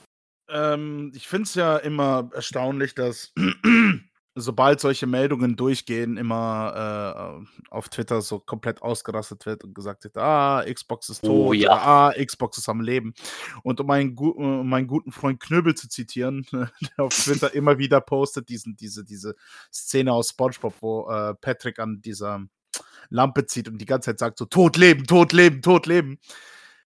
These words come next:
Speaker 1: So ungefähr fühlt sich das an, äh, <laughs> bei,
Speaker 2: Mhm.
Speaker 1: bei solchen Diskussionen, weil immer wenn etwas passiert, heißt es sofort, „Och nein, Microsoft und Xbox ist tot.“ Und wenn etwas, äh,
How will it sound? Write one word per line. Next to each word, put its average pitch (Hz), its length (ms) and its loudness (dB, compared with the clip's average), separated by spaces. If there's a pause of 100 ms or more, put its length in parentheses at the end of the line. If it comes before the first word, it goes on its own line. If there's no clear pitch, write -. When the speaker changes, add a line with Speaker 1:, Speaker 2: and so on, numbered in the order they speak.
(120)
Speaker 1:
So 170 180 2
ungefähr 196 300 4
fühlt 190 220 0
sich 180 100 -4
das 165 200 2
an, 131 460 -2
äh, 131 560 2
<laughs> - 20 -2
bei, 120 260 -4
Speaker 2:
Mhm. 208 220 0
Speaker 1:
bei 196 80 4
solchen 165 440 0
Diskussionen, 151 680 0
weil 135 260 2 (400)
immer 185 220 6
wenn 175 120 4
etwas 160 320 0
passiert, 156 440 0
heißt 139 200 -2
es 139 100 -8
sofort, 135 400 -2
„Och - 140 -12
nein, 175 460 2 (360)
Microsoft 127 480 0
und 123 180 -8
Xbox - 360 -6
ist - 180 -10
tot.“ 185 560 4
Und 120 300 -10
wenn 135 140 -2
etwas, 131 380 -4
äh, 123 120 -12